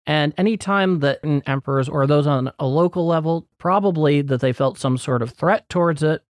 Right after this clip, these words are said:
because at the end of the day, when it comes to Christianity, that first commandment, though nothing is truly formalized at the po-, this point in terms of Christianity's relationship to the Old Testament, it still very much factors in. So they were a very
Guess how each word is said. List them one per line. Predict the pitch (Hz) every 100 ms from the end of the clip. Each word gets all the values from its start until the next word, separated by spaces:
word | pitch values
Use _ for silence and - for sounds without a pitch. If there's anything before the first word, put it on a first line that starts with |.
| -
because | 147 131 131
at | 135 127
the | 139
end | 135
of | 127
the | 123
day, | 117 196 180 180 165
when | 151 135
it | -
comes | - 123
to | -
Christianity, | - 120 - 127 139 135 131 131 127 -
that | - 131 -
first | - 143 -
commandment, | 123 131 139 123 131
though | 143 127 120
nothing | 135 135 127 127
is | 123
truly | - - 135 120
formalized | - 175 190 190 170 147
at | 139 131
the |
po-, | 127 131
this | 131 131
point | - 131
in | 123
terms | 123 127 123
of | 123 131
Christianity's | - 123 - 127 123 127 120
relationship | 123 120 131 123 107
to | -
the | 123
Old | 156 175
Testament, | 139 127 - 135 123 - _ _
it | - 165
still | - 330
very | 208 196
much | 190 185 -
factors | - 135 131 135 123
in. | 113 - - - _ _ _
So | - 160 147 147
they | 165 185
were | 196 196 190 -
a | 170
very | 156 143 190 196 196 196